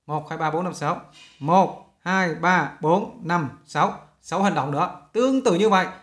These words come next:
chỉ có điều là thêm chữ will vào là thành tương lai đơn. I will study English, viết chữ nguyên luôn nha. I, I will, viết mỗi chữ will thôi người ta hiểu rồi.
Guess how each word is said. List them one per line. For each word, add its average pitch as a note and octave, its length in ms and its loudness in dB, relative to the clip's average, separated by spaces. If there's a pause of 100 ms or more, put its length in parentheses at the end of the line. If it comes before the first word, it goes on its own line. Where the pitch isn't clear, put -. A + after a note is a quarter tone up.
(140)
chỉ F3+ 380 2
có B3+ 240 0 (160)
điều G#3 420 6 (340)
là D#3 360 -2
thêm F#3+ 220 2
chữ D#3+ 140 -2
will F3+ 420 4
vào D#3 320 2
là D3 220 0
thành C#3+ 340 -4
tương E3 180 -4
lai D#3+ 140 -4
đơn. E3 200 0 (420)
I G3+ 440 2
will F#3+ 760 2 (600)
study G#3 640 2
English, F#3+ 560 -2
viết A3 200 -2
chữ D#3 140 0
nguyên G3+ 140 2
luôn F3 100 0
nha. F#3+ 220 0 (840)
I, A#3+ 100 4 (1000)
I G3+ 380 2 (120)
will, G3+ 420 6 (280)
viết D#3 440 -2
mỗi F#3+ 200 2
chữ F3+ 140 0
will G#3+ 240 6
thôi F#3+ 140 0
người F3+ 100 0
ta G3 100 0
hiểu E3+ 200 0
rồi. G#3+ 140 4